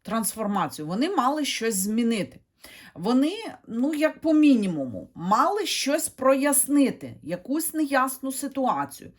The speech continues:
а вони її підвішали. Я можу припустити, нелегітимність Зеленського вони ніяк не пояснили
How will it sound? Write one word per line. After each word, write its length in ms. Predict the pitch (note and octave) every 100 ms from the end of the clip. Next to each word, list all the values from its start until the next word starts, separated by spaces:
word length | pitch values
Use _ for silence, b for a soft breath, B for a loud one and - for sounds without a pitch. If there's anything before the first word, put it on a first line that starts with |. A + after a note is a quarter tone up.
| _ -
а 100 | F3+
вони 220 | A#3 F4+
її 220 | D4+ A#3
підвішали. 800 | C4 C#4+ G#3 E3+ D#3 - - - D#3+ _ B B B B B _ -
Я 200 | D#4 F#4+
можу 340 | D#4+ D4+ D4+
припустити, 840 | D#4 D4+ C#4 C4 - D#3+ C3 - - _ _
нелегітимність 1300 | D#3 F3+ C#4 G4+ F4 E4+ B3 F#3 D#3 D3 D#3 - _ _ -
Зеленського 920 | D3+ C#4 C#4+ G#3 G#3 - A#3 A3+ -
вони 320 | D3 A3 C4
ніяк 680 | D4 B3 C4 G3+ B3+ D#4 -
не 180 | A3 A#3
пояснили 1120 | - G#3+ A3 A3 G#3+ - G3+ G#3+ F#3+ C#3